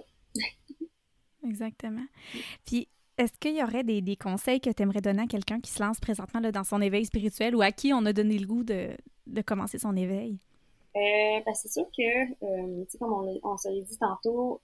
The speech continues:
Speaker 1: la spiritualité, là, en ce moment, c'est large, puis le fait que tout est bombardé de toutes les bords, tu sais, dans le sens qu'on va sur Instagram, on va sur Facebook, sur Internet, c'est rendu tellement, là, euh, tout le monde fait des programmes, tout le monde fait ci, c'est de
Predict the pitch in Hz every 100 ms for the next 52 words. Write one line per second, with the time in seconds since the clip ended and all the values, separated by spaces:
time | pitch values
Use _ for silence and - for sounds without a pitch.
0 | - 202 190 190 190 202 190 190 233 220
1 | 190 190 202 214 196 180 214 254 - 208
2 | 185 185 262 262 - 196 214 226 _ _
3 | _ - 269 262 214 190 208 208 190 185
4 | 214 214 180 - - - 208 190 180 208
5 | 233 - 208 185 202 202 196 175 175 196
6 | - 190 - 185 214 233 196 180 - -
7 | 185 175 196 226 233 - 196 180 180 180
8 | 185 208 226 - _ _ - - 185 190
9 | 185 185 - 233 202 208 240 233 220 226
10 | 220 180 170 170 170 175 - - 233 220
11 | 226 226 220 196 190 190 220 226 202 202
12 | - 190 - - 277 294 _ _ - -